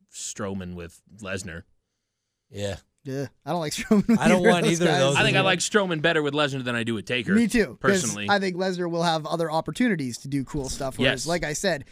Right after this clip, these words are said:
Speaker 3: the fact that Undertaker is leaving mean I, means I want the best thing for him.
Speaker 1: Yep.
Speaker 3: And when I was talking about, like, that match isn't gonna be great, but when they're both standing in the ring, I want it to mean something. Nothing would mean more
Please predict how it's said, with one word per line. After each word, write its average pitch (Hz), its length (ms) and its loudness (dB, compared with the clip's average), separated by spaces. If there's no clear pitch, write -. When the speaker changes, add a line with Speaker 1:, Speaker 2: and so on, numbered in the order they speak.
Speaker 3:
the 151 100 -10
fact 202 300 2
that 175 100 -2
Undertaker 160 460 -4
is 139 100 -6
leaving 156 320 -2
mean 143 140 -4
I, 147 260 -2
means 143 280 -4
I 147 80 -4
want 147 180 -4
the 135 60 -12
best 139 340 -6
thing 170 240 -4
for 196 140 -2
him. 220 260 0
Speaker 1:
Yep. 180 140 0
Speaker 3:
And 151 360 -4
when 196 180 2
I 202 120 4
was 185 160 -2
talking 190 320 0
about, 175 240 0
like, 165 260 -4
that 196 160 2
match 202 340 2
isn't 202 260 2
gonna 196 180 2
be 175 100 -2
great, 165 380 -2
but 170 160 0
when 170 140 -4
they're 165 100 -4
both 175 180 -2
standing 170 320 -4
in 165 120 -4
the 151 100 -6
ring, 165 200 -4
I 170 40 -2
want 165 160 -2
it 143 80 -8
to 139 80 -10
mean 147 200 -4
something. 240 380 -4
Nothing 180 800 -2
would 160 240 -4
mean 160 260 -4
more 147 640 -4